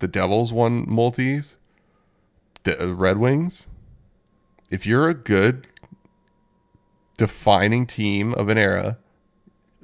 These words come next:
multis. Multis. You gotta have at least two. You gotta have at least two. You know what I mean? We don't really talk about the oneers. We don't really talk about, you know, that single Tampa Bay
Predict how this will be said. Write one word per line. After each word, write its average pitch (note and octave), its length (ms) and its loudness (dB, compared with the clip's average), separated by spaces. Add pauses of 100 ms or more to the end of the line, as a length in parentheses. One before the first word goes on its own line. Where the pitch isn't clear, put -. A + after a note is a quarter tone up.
(160)
multis. G2+ 600 -2 (880)
Multis. G#2 560 -4
You A2 80 -6
gotta C#3+ 160 2
have D#3 120 2
at C#3+ 80 0
least C#3 240 -6
two. B2 300 -4 (380)
You A#2 60 -2
gotta B2+ 80 4
have C3+ 100 0
at C#3 80 -2
least C3+ 280 -8
two. C#3 300 -4 (1120)
You A2+ 100 -4
know B2+ 120 2
what C3 80 0
I B2+ 60 0
mean? D#3 280 -4 (400)
We B2+ 80 -4
don't C#3+ 140 2
really D#3 180 0
talk D3+ 240 0
about D3+ 200 -4
the C3 80 -2
oneers. F#2+ 520 0 (1000)
We A#2 120 -2
don't C3 80 0
really D3 160 0
talk D3 280 -2
about, C3 300 -2
you G2 80 -4
know, F2+ 160 0
that F2+ 240 -2
single F#2+ 380 -2
Tampa F2+ 340 -4
Bay F2 440 -4